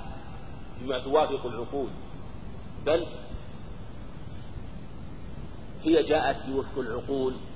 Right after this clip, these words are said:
وما خالفها إنه لا يكون إلا مخالفا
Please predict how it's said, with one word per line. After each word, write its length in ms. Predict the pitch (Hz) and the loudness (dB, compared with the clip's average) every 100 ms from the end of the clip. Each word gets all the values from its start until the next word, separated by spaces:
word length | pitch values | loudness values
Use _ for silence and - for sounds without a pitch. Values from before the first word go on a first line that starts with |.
| - | 0
وما 220 | 143 156 | 4 6
خالفها 560 | 143 139 139 160 151 143 | 6 4 4 2 2 0
إنه 340 | 147 135 165 190 - - - - - - - | 0 0 0 0 -4 -8 -8 -8 -8 -8 4
لا 80 | 151 | 6
يكون 320 | 143 - 147 | 6 2 0
إلا 300 | 143 151 139 | 2 2 0
مخالفا 600 | 131 123 135 135 123 127 | 0 0 2 4 2 -2